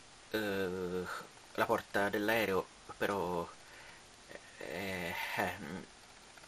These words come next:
eh, mm, e niente, è andata male. Ecco,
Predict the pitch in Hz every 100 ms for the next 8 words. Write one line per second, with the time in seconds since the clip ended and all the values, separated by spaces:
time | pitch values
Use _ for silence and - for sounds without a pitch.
0 | - - - - - - - - - -
1 | - - - - - - - - - -
2 | - - - - - - - - - -
3 | - - - - - - - - 104 107
4 | 101 98 - - - - - - - -
5 | - - - - - - 110 104 98 87
6 | - 117 113 107 95 90 95 104 101 -
7 | 101 - - 98 95